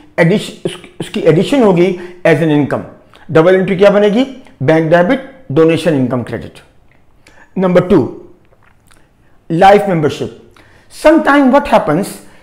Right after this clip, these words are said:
club at the time of admission, वो क्लब क्या करता है, मेंबर से एक huge amount ले लेता है in the name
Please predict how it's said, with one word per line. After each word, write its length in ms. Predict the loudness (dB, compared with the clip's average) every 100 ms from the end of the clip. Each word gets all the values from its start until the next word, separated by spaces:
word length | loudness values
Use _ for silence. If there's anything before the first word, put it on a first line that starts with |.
| _ _ _ _ _ _ _ _ -2
club 360 | 2 2 2 -8 -6 -2
at 140 | 0
the 120 | 2
time 400 | 4 4 4 2
of 160 | -2 -2 0
admission, 600 | 2 4 4 2 0 -2 -8 -20 _ _ _ _ _ _ _ -6
वो 60 | -4
क्लब 260 | 0 0
क्या 180 | 4 2
करता 280 | 2 2 2
है, 320 | 2 -2 -8
मेंबर 320 | -2 0 2 0
से 240 | 0 -2
एक 200 | 0 -2
huge 460 | -2 -2 2 4 2 0
amount 320 | 2 2 2
ले 100 | 2
लेता 280 | 2 2 2
है 240 | 2 0 -6 -18 -20 _ -20 _
in 120 | 0 2
the 40 | 2
name 400 | 4 4 4